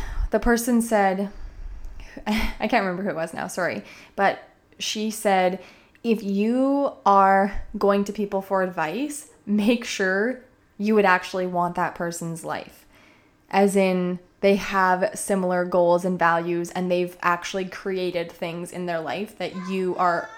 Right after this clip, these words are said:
looking to create for yourself. Because if other people have all these limiting beliefs and you're looking to them for support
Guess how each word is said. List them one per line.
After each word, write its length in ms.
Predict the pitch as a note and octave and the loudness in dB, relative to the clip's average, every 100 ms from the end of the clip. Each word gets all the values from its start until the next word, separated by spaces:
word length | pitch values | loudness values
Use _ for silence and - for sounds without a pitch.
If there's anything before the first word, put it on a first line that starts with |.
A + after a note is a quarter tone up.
| - - | -20 -4
looking 360 | F#3+ F#3+ F#3 | -2 0 -4
to 100 | F3+ | -6
create 320 | F3+ - E3 - | -8 -8 -8 -8
for 80 | |
yourself. 540 | E3+ A#2 - - - - _ _ _ - - | -10 -8 -8 -10 -12 -20 _ _ _ -14 -2
Because 300 | G3 G#3 G3+ | 2 4 4
if 100 | G3 | 6
other 260 | G3 G#3+ G#3+ | 4 4 2
people 640 | A3+ G3+ G3+ G3 G#3 - - _ _ _ _ _ _ - - | 0 4 8 8 6 0 -20 _ _ _ _ _ _ -20 -12
have 240 | - G3+ | 4 4
all 180 | F3+ F#3+ | 6 2
these 220 | G3 G3+ | 2 0
limiting 300 | G3 F#3 F#3 | -2 -2 -4
beliefs 540 | F#3 G3+ G3 - - - - - - - | -4 -4 -6 -8 -10 -12 -16 -18 -16 -4
and 200 | G#3 G#3 | 2 4
you're 340 | G3+ G3+ G3 F#3+ | 8 8 8 6
looking 440 | F#3+ F#3+ G3 F#3+ | 2 0 -2 -4
to 120 | F#3+ | -4
them 500 | F3+ F#3 F3 F3 F3+ F3 - - _ | -4 -2 -2 -2 -6 -10 -20 -20 _
for 180 | - G3 | -4 -2
support 640 | F#3 F#3+ F#3+ G#3 F#3 F3+ | -2 -4 -2 2 2 2